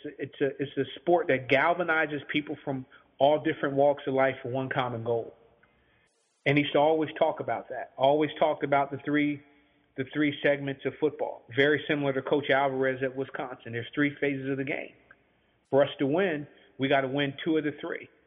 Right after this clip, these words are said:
But more importantly, the team that makes the least amount of mistakes, Coach Shula used to always share.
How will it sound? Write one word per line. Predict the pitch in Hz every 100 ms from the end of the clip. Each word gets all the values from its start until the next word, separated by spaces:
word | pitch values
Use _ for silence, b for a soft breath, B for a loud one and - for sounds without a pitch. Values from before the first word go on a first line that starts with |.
| _ _ _ _ _ _
But | 127
more | 135 165 160
importantly, | 143 180 180 139
the | 131
team | - 156
that | 143
makes | 147 143
the | 135
least | 147 -
amount | 143 139 135
of |
mistakes, | 127 - 170 147 -
Coach | 135 135
Shula | 156 135
used | 131 -
to | - -
always | 180 165 123 110 -
share. | 117